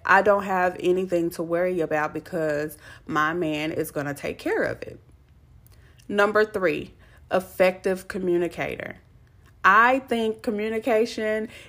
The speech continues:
is the most important thing in a relationship. You have to communicate so that you guys are on the same page. There is no misunderstandings. It's funny, you know, in my dating experience,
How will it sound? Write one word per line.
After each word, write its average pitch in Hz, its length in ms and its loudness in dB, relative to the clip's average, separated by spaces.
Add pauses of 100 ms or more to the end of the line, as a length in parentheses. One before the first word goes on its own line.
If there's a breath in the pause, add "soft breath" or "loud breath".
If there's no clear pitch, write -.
is 180 240 -2
the 254 260 2
most 185 400 2
important 202 560 0
thing 170 480 0
in 175 180 -2
a 202 80 -2
relationship. 220 880 -2 (240 soft breath)
You 196 200 -4
have 196 420 2
to 220 100 -2
communicate 214 760 -4 (240 loud breath)
so 196 260 2
that 190 260 2
you 220 80 -6
guys 180 300 -2
are - 120 -4
on 175 140 0
the 175 80 -2
same 156 320 -4
page. 233 560 2 (160)
There 170 220 4
is 165 100 0
no 170 180 -2
misunderstandings. 165 1160 -4 (480 loud breath)
It's 208 280 4
funny, 233 640 2
you 202 160 -4
know, 175 240 2
in 170 160 0
my 208 180 4
dating 233 280 2
experience, 220 760 -4